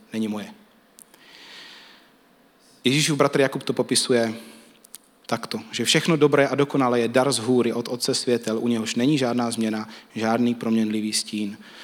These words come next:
Je to dar od něho. A on to stejně vlastní.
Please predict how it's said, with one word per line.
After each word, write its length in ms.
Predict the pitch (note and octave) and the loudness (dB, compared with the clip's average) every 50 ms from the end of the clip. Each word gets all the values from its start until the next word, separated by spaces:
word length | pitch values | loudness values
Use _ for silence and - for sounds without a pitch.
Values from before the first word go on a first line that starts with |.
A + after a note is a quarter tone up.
| - - - - - - - - - - - _ _ _ _ _ _ _ _ _ _ _ _ _ _ _ _ _ _ _ | -18 -18 -18 -18 -18 -20 -20 -20 -20 -20 -20 _ _ _ _ _ _ _ _ _ _ _ _ _ _ _ _ _ _ _
Je 60 | B2+ | -2
to 100 | A#2+ - | -2 0
dar 200 | B2 A#2 B2+ B2 | 0 2 2 2
od 140 | B2 B2+ B2 | 2 0 -2
něho. 200 | A#2+ A#2 G#2 G2+ - - - - _ _ _ _ _ _ _ _ _ _ _ _ _ _ _ _ _ _ _ _ _ _ _ _ - - _ _ _ _ _ _ _ _ _ _ _ _ _ _ _ _ _ _ _ _ _ _ _ _ _ - - | -4 -4 -4 -6 -10 -14 -20 -20 _ _ _ _ _ _ _ _ _ _ _ _ _ _ _ _ _ _ _ _ _ _ _ _ -20 -20 _ _ _ _ _ _ _ _ _ _ _ _ _ _ _ _ _ _ _ _ _ _ _ _ _ -14 -8
A 60 | - | -6
on 80 | A#2+ B2 | -6 -4
to 100 | A#2+ - | -4 -6
stejně 260 | - - D3 C#3+ C3+ | -4 -2 -2 -2 -2
vlastní. 380 | A#2+ A#2+ - - - - - | -2 -2 -4 -6 -10 -14 -18